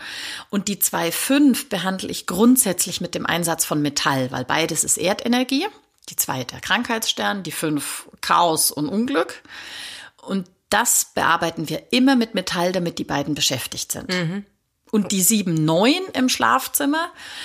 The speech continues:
Speaker 1: ist auf jeden Fall besser, als wenn sie in der Küche ist. Aber im Schlafzimmer die neun, das ist Feuerenergie, das kann ja jetzt nicht so verkehrt sein. Und die sieben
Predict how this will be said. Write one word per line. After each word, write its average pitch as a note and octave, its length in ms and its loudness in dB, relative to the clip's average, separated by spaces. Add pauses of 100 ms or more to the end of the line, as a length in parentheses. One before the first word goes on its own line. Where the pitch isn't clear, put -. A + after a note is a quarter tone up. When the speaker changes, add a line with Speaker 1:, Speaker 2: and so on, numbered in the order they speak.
(340)
Speaker 1:
ist - 160 0
auf A3+ 100 0
jeden A3 220 0
Fall G3+ 160 0
besser, F#3+ 220 2
als E3 160 0
wenn E3+ 140 0
sie E3 60 -4
in D#3+ 100 -2
der C3+ 120 -2
Küche C#4 280 2
ist. D#4 240 0
Aber G#3 200 -2
im F#3 100 -6
Schlafzimmer F#3+ 600 -2
die D#3+ 140 -6
neun, F#3+ 440 2
das G3 100 -2
ist F3 160 -2
Feuerenergie, B3+ 720 2
das G#3 240 -4
kann G3+ 180 -4
ja F3 100 0
jetzt E3+ 180 -4
nicht D#3 100 -8
so A3 80 -6
verkehrt C4+ 420 -2
sein. B3 220 0
Und G#3 160 -4
die F#3 80 -4
sieben B3+ 560 2